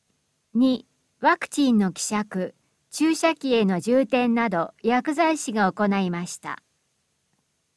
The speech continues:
三、接種前後を保健師や介護福祉士などがサポートしました。四、集団接種会場まで無料シャトルバスを運行しました。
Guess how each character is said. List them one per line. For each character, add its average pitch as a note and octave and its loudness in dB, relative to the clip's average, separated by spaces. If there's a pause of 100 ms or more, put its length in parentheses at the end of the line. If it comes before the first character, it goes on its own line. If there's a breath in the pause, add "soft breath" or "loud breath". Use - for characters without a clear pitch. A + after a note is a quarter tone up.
(140)
三、 B3+ 0 (680)
接 B3+ 0
種 E4+ 0
前 D#4 4
後 G3+ 2
を F#3 -8 (260)
保 B3 -4
健 E4 0
師 B3 -2
や G#3 2
介 C#4+ 2
護 D#4 -2
福 D4 -6
祉 D4+ -4
士 C#4 -4
な A3+ 2
ど F#3+ 0
が E3+ -6
サ A3+ -6
ポ D4 0
ー - -2
ト G3+ -4
し F3+ -8
ま D#3+ -8
し - -18
た。 - -20 (1300)
四、 B3+ 2 (680)
集 E4 -2
団 E4 2
接 D#4 0
種 - -4
会 D4+ 2
場 A3 2
ま F#3+ 2
で E3 -8
無 G#3+ 4
料 D#4+ 4
シ D4+ -4
ャ D4 0
ト D4+ 0
ル D4 4
バ D4+ 4
ス B3+ -4
を G#3+ 2
運 G3+ 4
行 F#3 -2
し E3+ -8
ま E3 -8
し - -16
た。 D3 -18